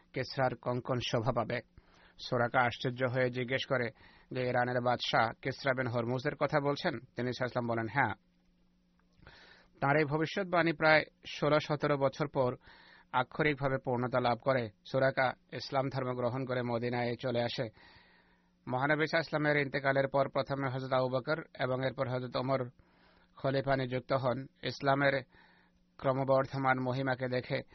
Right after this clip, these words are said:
ইরানিরা মুসলমানদের উপর হামলা করা আরম্ভ করে। ইসলামকে পিষ্ট করা তো দূরের কথা, তারা নিজেরাই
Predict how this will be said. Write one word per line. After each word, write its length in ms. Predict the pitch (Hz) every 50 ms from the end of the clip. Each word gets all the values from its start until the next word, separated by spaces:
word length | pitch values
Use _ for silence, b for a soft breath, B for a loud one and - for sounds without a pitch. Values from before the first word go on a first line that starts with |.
| B B B B
ইরানিরা 420 | 139 127 127 127 123 127 127 120
মুসলমানদের 640 | 120 123 123 - - 135 131 131 123 123 127 127 127
উপর 300 | 123 120 131 131 127 127 - - _ _ _ _ -
হামলা 340 | - - 131 127 127 131 135
করা 300 | 131 - 123 120 120 117
আরম্ভ 300 | 120 123 123 120 131 135
করে। 220 | 135 131 127 127 120 - _ b b b b b b b b b b -
ইসলামকে 480 | - 110 - - 135 135 139 135 143
পিষ্ট 320 | 135 - 147 131 - - 160
করা 240 | 143 147 143 143 139
তো 120 | 143 143
দূরের 280 | 135 135 135 135 131 -
কথা, 340 | - 135 135 151 156 156 156 -
তারা 160 | 139 135 127
নিজেরাই 500 | 127 127 123 135 139 147 147 135 123